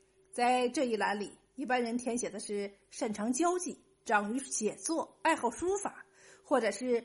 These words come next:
精通三门外语等等。虽然很多人都爱好美女、金钱和权力，但都心知肚明，没人敢写。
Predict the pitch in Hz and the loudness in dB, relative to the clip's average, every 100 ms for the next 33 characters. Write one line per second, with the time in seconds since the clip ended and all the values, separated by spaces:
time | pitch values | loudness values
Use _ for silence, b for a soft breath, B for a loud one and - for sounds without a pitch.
0 | B - 370 403 381 320 339 403 381 320 | B 2 4 4 0 -2 2 2 2 2
1 | 330 381 233 233 320 220 175 - _ _ | 2 2 2 0 -2 -2 -6 -12 _ _
2 | _ _ _ _ _ b b b b b | _ _ _ _ _ b b b b b
3 | - 330 269 262 247 185 240 226 214 240 | -2 4 6 6 2 -2 0 0 0 0
4 | 294 254 - 208 160 220 359 254 - _ | 0 0 0 -2 -2 -2 -2 -2 -4 _
5 | - 285 359 - 220 294 302 320 - 190 | -2 0 0 -2 -2 -2 -4 -4 -6 -8
6 | 196 302 - - _ _ b b b 247 | -4 -4 -4 -10 _ _ b b b 0
7 | 226 247 247 254 - - 330 339 349 359 | 2 2 2 0 -2 0 2 2 0 0
8 | 220 180 202 294 - 247 339 392 403 311 | -4 -6 -6 -8 -6 -4 -2 -4 -2 -2
9 | 349 453 - 381 - - 196 | 0 2 2 0 -6 -6 -6